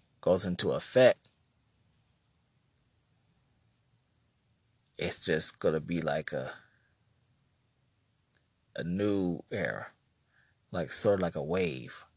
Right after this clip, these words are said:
The wave goes like the water. The water just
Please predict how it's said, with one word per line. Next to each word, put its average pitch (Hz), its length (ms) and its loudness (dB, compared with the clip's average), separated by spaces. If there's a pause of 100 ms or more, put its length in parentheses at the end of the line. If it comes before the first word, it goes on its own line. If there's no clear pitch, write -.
(1300)
The 80 100 -6
wave 101 360 6
goes 98 640 4 (1300)
like 87 160 -2
the 87 80 -4
water. 90 460 4 (840)
The - 100 -12
water 92 360 2
just 87 440 -2